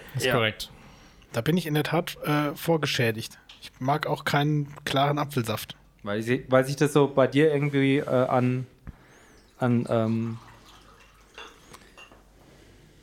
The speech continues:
Speaker 2: Trinkpäckchen erinnert oder wie? Oder
Speaker 3: Nee, weil's mir
Speaker 2: Konzentrat?
Speaker 3: einfach nicht
Speaker 2: Ja.
Speaker 3: schmeckt. Ich find, n-,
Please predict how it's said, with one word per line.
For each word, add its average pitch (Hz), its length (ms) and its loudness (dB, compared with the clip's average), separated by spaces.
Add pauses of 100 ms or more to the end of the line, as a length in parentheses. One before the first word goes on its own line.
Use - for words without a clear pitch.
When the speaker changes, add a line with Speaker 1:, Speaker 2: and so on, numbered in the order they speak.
(200)
Speaker 2:
Trinkpäckchen 151 540 2
erinnert 123 380 0
oder 117 200 -2
wie? - 120 -6
Oder 58 340 -6
Speaker 3:
Nee, 135 120 2
weil's - 0 -
mir 196 80 4
Speaker 2:
Konzentrat? 143 320 4
Speaker 3:
einfach 156 120 6
nicht 156 120 2
Speaker 2:
Ja. - 60 0
Speaker 3:
schmeckt. - 320 -2
Ich - 120 -10
find, - 340 -2
n-, 151 160 -2